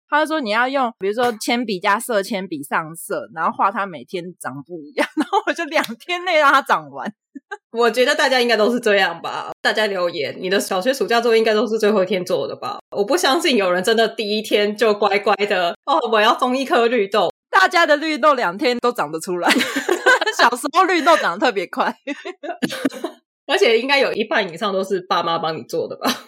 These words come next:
Speaker 1: 对，然后我封面那些上色都是我妈、我姐三个人一起
Speaker 2: 全家的暑假作业。<laughs>
Speaker 1: 对，一起围着那个八开的纸在那边画。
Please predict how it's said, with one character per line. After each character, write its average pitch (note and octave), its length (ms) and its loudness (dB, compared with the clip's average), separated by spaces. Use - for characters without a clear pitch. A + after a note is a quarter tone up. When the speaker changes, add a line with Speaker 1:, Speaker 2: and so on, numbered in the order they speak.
Speaker 1:
对， E4+ 420 2
然 C4 140 4
后 F#4 160 6
我 B3 80 2
封 E4 260 0
面 D#4 200 -6
那 D4 100 0
些 D4 140 -2
上 G#3+ 340 -2
色 G#3+ 300 -2
都 B3 140 0
是 B3 220 -2
我 F#3 240 0
妈、 A3+ 380 2
我 G3+ 240 -2
姐 E3+ 480 -10
三 A#3 220 0
个 A3+ 100 -2
人 F#3 160 -4
一 G#3+ 40 -4
起 C4 100 2
Speaker 2:
全 G3 180 4
家 G3+ 260 2
的 F#3+ 120 -2
暑 F#3 180 -2
假 F#3 220 0
作 F#3 240 2
业。 G#3+ 100 0
<laughs> - 20 -
Speaker 1:
对， B3+ 720 2
一 G4+ 60 0
起 D4 160 -2
围 B3 280 2
着 C4 120 -2
那 D4 120 -2
个 B3+ 80 0
八 B3 320 6
开 A#3 300 2
的 G#3 140 -4
纸 E3+ 340 -12
在 C#4+ 160 2
那 D#4+ 60 -2
边 C4+ 180 0
画。 C#4 180 6